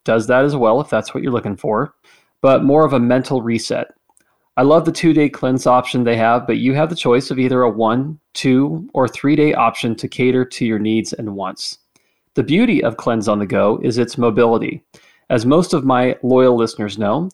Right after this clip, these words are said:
I absolutely promote a healthy eating and exercise lifestyle.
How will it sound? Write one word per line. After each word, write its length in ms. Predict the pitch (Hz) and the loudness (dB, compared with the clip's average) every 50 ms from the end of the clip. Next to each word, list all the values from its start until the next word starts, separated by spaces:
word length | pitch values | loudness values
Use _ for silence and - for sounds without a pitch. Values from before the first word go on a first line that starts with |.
| _ | _
I 200 | - 120 120 113 - | -2 -2 -2 0 0
absolutely 680 | - 131 139 139 - - 147 131 127 - - 127 127 120 | 0 0 0 0 0 0 2 2 2 2 2 0 0 -2
promote 500 | - - - 117 117 113 110 113 113 - - | -4 -4 -4 0 2 2 2 2 0 -2 -4
a 80 | 120 110 | -6 -4
healthy 360 | - 123 127 123 - 135 127 - | 0 0 0 0 0 -4 -4 -4
eating 360 | 139 127 123 131 135 139 - - | -4 -2 0 0 0 0 -2 -4
and 160 | 131 120 107 - | -6 -6 -4 -4
exercise 600 | 120 127 - - - - 120 117 117 113 104 113 | -6 -8 -6 -8 -6 -2 0 0 0 0 0 0
lifestyle. 680 | 113 110 110 - - - - 117 113 98 - - | 0 0 0 -2 -4 -4 -4 -2 -2 -4 -6 -10